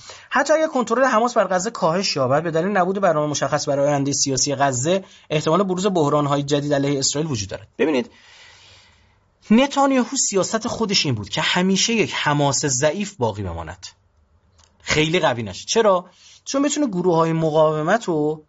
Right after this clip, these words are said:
شونزده، هفده تا گروه مقاومت ما داریم در غزه، با یه نفر اسرائیل طرف باشه. وقتی میگه آتش بس، دیگه یه دونه گلوله هم شلیک نشه. اما اگه از فردا شما میگی ما حماس رو ضعیف کردیم، داره اون طرف ماجرا رو میگه،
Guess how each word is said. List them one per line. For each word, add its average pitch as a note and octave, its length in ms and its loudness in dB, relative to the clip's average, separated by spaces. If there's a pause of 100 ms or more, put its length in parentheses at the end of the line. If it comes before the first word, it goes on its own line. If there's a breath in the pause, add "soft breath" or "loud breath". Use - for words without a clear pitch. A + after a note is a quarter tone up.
(160)
شونزده، E3+ 400 0
هفده F3+ 300 2
تا A#3+ 60 -6
گروه A#3 200 0
مقاومت G#3+ 300 4
ما E3 80 -4
داریم B2+ 160 -4
در G#2 160 -4
غزه، F#2+ 440 -8 (760 loud breath)
با A3+ 160 4
یه C4 220 2
نفر D3+ 480 -2
اسرائیل A#2 520 -6
طرف G#2 380 -4
باشه. G2+ 220 -4
وقتی G#3 240 0
میگه F3 140 0
آتش E3+ 420 0
بس، B3 220 -4
دیگه A3 160 -4
یه A3 120 4
دونه F#3 140 0
گلوله F3+ 260 0
هم F#3 60 2
شلیک G3 720 -2 (560)
نشه. F3+ 420 -2 (1160 soft breath)
اما G#3 240 4
اگه G3+ 300 0
از G3+ 200 -2
فردا F#3+ 840 2 (140)
شما E3+ 320 0
میگی F#3 240 0
ما F3+ 160 4
حماس E3+ 400 0
رو E3 60 -6
ضعیف E3 320 0
کردیم، E3+ 440 2
داره G3 160 2
اون G3+ 120 0
طرف D3 220 0
ماجرا A#2 380 -2
رو G#2 60 -6
میگه، G2 220 -12